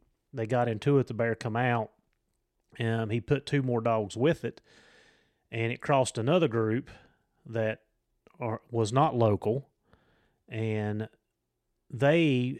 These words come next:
had, they had their dogs loose and, and had run and packed to the three dogs that was running. And then it become, you know, it got into an argument about, "Well, you pack my dogs, you pack my dogs." Um, like I said, we know for a fact that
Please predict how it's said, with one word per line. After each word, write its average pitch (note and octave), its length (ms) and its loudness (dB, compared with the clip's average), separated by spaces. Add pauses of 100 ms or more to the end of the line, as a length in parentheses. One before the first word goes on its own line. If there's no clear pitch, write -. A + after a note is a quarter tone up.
(100)
had, A2+ 440 -2 (200)
they C3+ 220 0
had B2+ 220 0
their E3 160 0
dogs A#2+ 360 -2
loose A2+ 320 -2
and, A2 260 -8
and A2 160 -6
had A2 240 -6
run A#2 380 0 (160)
and G#2+ 140 -10
packed A#2+ 300 -2
to A2 60 -6
the G2+ 100 -8
three A#2 260 -6
dogs A2+ 600 -2 (120)
that - 140 -14
was G2+ 120 -10
running. B2 440 -2 (760)
And A2+ 120 -8
then C#3+ 140 0
it B2+ 60 -8
become, B2+ 400 -2
you C#3 120 -6
know, A2+ 140 -2
it A#2+ 80 -8
got C3 160 0
into A#2+ 180 -2
an A2 80 -4
argument A#2 460 -2
about, A2 380 -2 (420)
"Well, A2+ 340 -6
you B2+ 140 -4
pack B2+ 320 0
my C#3+ 160 -2
dogs, B2+ 400 0
you A2+ 100 -4
pack G#2 260 -6
my C#3+ 180 -2
dogs." C3+ 580 -2 (720)
Um, G#2 440 -8 (360)
like A2+ 220 -6
I - 20 -10
said, A2 100 -6
we C3+ 140 0
know C3+ 160 4
for A2 160 -4
a G2+ 40 -6
fact C#3+ 360 -2
that G#2 140 -6